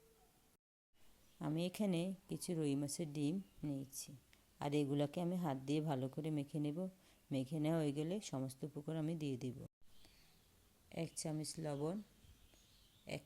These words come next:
চামচ হলুদ, হাফ চামচ লাল মরিচের গুঁড়ো, হাফ চামচ জিরার গুঁড়ো, এক চামচ রসুন, এক চামচ আদা বাটা,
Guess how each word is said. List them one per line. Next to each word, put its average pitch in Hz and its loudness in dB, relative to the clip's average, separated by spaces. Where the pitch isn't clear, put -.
চামচ 147 -2
হলুদ, 160 0
হাফ 147 -6
চামচ 156 -2
লাল 147 2
মরিচের 139 -4
গুঁড়ো, 147 -4
হাফ 139 -6
চামচ 151 -4
জিরার 143 0
গুঁড়ো, 147 2
এক 139 -2
চামচ 147 -2
রসুন, 165 -2
এক 143 -10
চামচ 143 -2
আদা 143 -4
বাটা, 139 -6